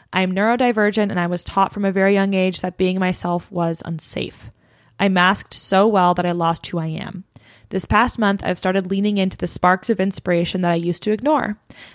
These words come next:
It's led me to beautiful places. I've been drawing and writing music and doing whatever creative things that make my heart happy in the moment. I'm giving my child self the love and acceptance they deserve. This is so beautiful, Peyton. I love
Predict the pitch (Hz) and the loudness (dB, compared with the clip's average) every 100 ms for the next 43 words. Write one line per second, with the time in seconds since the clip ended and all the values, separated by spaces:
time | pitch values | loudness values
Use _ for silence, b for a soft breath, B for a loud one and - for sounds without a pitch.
0 | B 185 - 202 220 240 226 - 190 208 | B -6 0 0 2 0 -2 2 2 4
1 | 226 220 190 175 - - 196 - - 190 | 2 -2 -2 -4 -4 -6 -8 -10 -4 -2
2 | 180 202 190 196 185 196 208 214 208 180 | 2 2 2 4 4 4 4 2 0 0
3 | 175 185 190 190 185 185 202 190 - 175 | 2 4 4 2 2 2 2 0 -2 -2
4 | 175 175 190 214 208 202 196 - 175 175 | 0 2 2 2 0 0 0 -2 -2 0
5 | 175 - - 165 - 170 160 180 170 - | -2 -4 -2 -4 -2 -4 -2 -4 -4 -6
6 | - 185 - 170 165 160 160 185 - - | -2 -4 -2 -2 0 0 -2 -8 -10 -20
7 | B B B B 190 196 214 233 220 - | B B B B 2 2 4 2 2 4
8 | 185 185 185 175 - 175 170 160 170 170 | 4 4 4 2 2 2 2 2 0 -2
9 | - - - 180 175 - - 180 - 233 | -4 -6 -2 -4 -4 -6 -4 -4 -4 -6
10 | 311 294 220 - _ B B B B B | -4 -4 -8 -12 _ B B B B B
11 | - 311 359 - 339 - 320 311 320 320 | -8 -8 -10 -8 -6 -2 -4 -4 -4 -4
12 | 311 294 - - 302 294 220 220 220 - | -4 -6 -8 -8 -6 -4 -4 -4 -4 -4
13 | 262 262 269 | -2 -2 -2